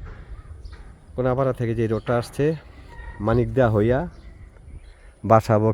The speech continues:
খিলগাঁও, নন্দীপাড়া, বনশ্রী গেছে। এই প্লট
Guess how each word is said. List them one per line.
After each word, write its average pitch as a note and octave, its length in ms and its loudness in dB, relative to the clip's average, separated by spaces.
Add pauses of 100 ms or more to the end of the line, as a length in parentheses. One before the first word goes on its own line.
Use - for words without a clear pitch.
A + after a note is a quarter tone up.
খিলগাঁও, A2 360 4
নন্দীপাড়া, A2 520 4 (1300)
বনশ্রী G2+ 400 4
গেছে। F2+ 260 -4 (240)
এই B2 100 2
প্লট A2 280 2